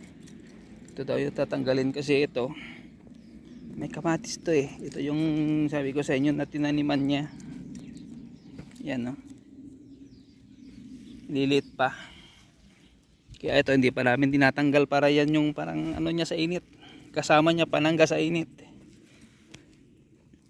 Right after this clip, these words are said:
Ito, lilinisin natin to. Imbis na mauna yung three, ito muna yung lilinisin natin, one. Ayan, oh.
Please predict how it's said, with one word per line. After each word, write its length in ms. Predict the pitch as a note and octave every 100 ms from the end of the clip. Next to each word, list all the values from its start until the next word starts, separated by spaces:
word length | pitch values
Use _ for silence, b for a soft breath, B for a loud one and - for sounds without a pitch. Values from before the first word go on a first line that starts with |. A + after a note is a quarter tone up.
| - _
Ito, 300 | F#3 F#3+ E3
lilinisin 560 | D3 D3+ D#3+ E3+ E3 F#3
natin 260 | F3+ F3+
to. 140 | - G3 B B B B
Imbis 380 | C3+ D3+ D#3 -
na 80 |
mauna 480 | D#3+ D3+ C#3+ E3 E3+
yung 180 | F3 F3
three, 320 | - D#3 D3+ - B -
ito 220 | - B2 C#3+
muna 240 | D3 D3+
yung 160 | D#3 D3+
lilinisin 500 | D3 D#3 D3+ D3+ D3
natin, 300 | C#3+ D3+ C3+
one. 340 | C#3 C#3 A2 - B B B B - - _ _ - - - - -
Ayan, 300 | C#3 C3
oh. 80 | D#2+